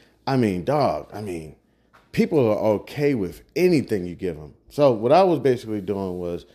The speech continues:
giving them ten percent, and I would keep everything, like, separate. You know what I'm saying? So, okay, this is all the stuff, you know, Susan gave me. Okay, this is all the stuff Sharon gave me.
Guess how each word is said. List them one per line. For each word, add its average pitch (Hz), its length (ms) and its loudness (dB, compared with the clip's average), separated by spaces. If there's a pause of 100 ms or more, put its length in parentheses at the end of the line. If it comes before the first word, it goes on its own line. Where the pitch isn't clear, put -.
(320)
giving 101 240 0
them 95 120 -2
ten - 300 -2
percent, - 500 -4
and 104 140 -4
I 131 80 4
would 135 240 2
keep 143 240 -2
everything, 113 500 0
like, 82 180 -8
separate. 113 500 -2 (480)
You 98 60 -4
know - 20 0
what 101 40 0
I'm 95 60 -4
saying? 101 320 -4
So, 92 420 -2
okay, 92 220 -2
this 107 240 -2
is 104 80 -4
all 104 160 2
the 104 80 0
stuff, 98 460 -4 (440)
you 98 140 -2
know, 78 540 -4
Susan 107 420 -2
gave 101 220 0
me. 98 180 -2
Okay, 90 220 -8
this 95 160 -4
is 92 100 -8
all 98 100 0
the 92 80 -2
stuff 95 380 -2
Sharon 101 460 -2
gave 98 240 0
me. 98 260 -4